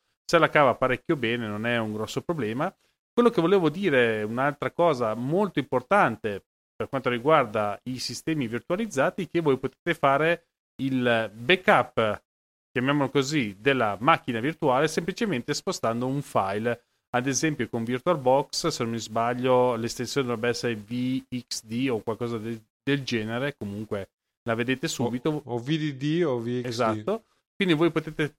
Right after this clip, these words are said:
Speaker 1: trasferire questo file, eh, come backup. Io per esempio ancora i backup vecchi dei, delle mie vecchie va-,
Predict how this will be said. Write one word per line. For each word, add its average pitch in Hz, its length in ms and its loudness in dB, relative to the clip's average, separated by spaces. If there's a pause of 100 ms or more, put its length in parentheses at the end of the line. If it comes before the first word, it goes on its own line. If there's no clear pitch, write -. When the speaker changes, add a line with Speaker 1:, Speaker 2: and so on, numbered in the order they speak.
(280)
Speaker 1:
trasferire 170 640 2
questo 147 320 2
file, 127 800 2
eh, 104 160 -8
come 131 240 0
backup. 143 520 4
Io 123 140 4
per 110 120 -4
esempio 120 260 -4
ancora 113 240 -2
i 107 40 -6
backup 113 420 -4
vecchi 120 340 0
dei, 104 460 -8
delle 104 340 -8
mie 117 220 -2
vecchie 107 520 -6
va-, 117 220 -2